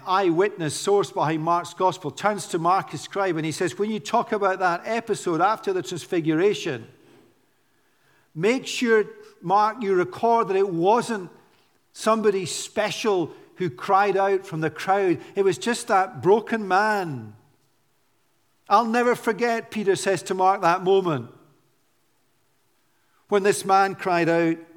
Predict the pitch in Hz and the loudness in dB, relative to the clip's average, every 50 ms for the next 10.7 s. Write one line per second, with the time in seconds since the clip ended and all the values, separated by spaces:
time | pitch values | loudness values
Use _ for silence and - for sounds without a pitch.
0 | - _ _ _ _ _ _ _ _ _ _ _ _ _ _ _ _ _ _ _ | -20 _ _ _ _ _ _ _ _ _ _ _ _ _ _ _ _ _ _ _
1 | _ - - 214 214 185 - - 208 175 135 104 - - - _ _ _ _ _ | _ -6 -2 -2 -2 -2 -2 -2 -2 -2 -2 -4 -8 -14 -20 _ _ _ _ _
2 | _ _ _ _ _ _ _ _ _ _ _ _ _ _ _ _ _ _ _ _ | _ _ _ _ _ _ _ _ _ _ _ _ _ _ _ _ _ _ _ _
3 | _ _ _ _ _ _ _ _ _ _ - 190 202 196 147 127 196 202 220 226 | _ _ _ _ _ _ _ _ _ _ -2 0 0 0 0 2 2 2 2 2
4 | 202 185 180 180 - - - 214 185 185 185 - - - 185 170 139 143 156 143 | 0 -2 -2 -2 -4 -4 -2 -2 -2 -2 -4 -8 -8 -6 -6 -4 -2 0 0 0
5 | 135 123 113 104 98 - - _ _ _ _ _ _ _ _ _ _ _ _ _ | 0 -2 -4 -6 -10 -14 -20 _ _ _ _ _ _ _ _ _ _ _ _ _
6 | _ _ _ _ _ _ _ _ _ _ _ _ _ _ _ _ _ _ _ _ | _ _ _ _ _ _ _ _ _ _ _ _ _ _ _ _ _ _ _ _
7 | _ _ _ _ _ _ _ _ _ _ - 139 127 117 151 180 185 139 170 143 | _ _ _ _ _ _ _ _ _ _ -12 -10 -4 0 0 0 0 0 -2 -4
8 | - - 131 - - 180 165 - - 165 151 113 131 143 147 160 170 185 - 156 | -6 -8 -10 -6 -2 -2 -2 -2 -2 -4 -6 -6 -4 -4 -2 -2 -2 -2 -2 -4
9 | 156 156 156 160 147 135 143 135 - 160 135 - 147 139 135 113 147 151 147 - | -4 -2 -2 -2 -2 -4 -6 -6 -6 -6 -6 -4 -4 -4 -2 -2 -2 -2 -2 -4
10 | 156 139 135 127 127 135 143 151 151 - - 143 113 98 | -6 -6 -6 -4 -4 -4 -4 -4 -4 -6 -8 -10 -10 -12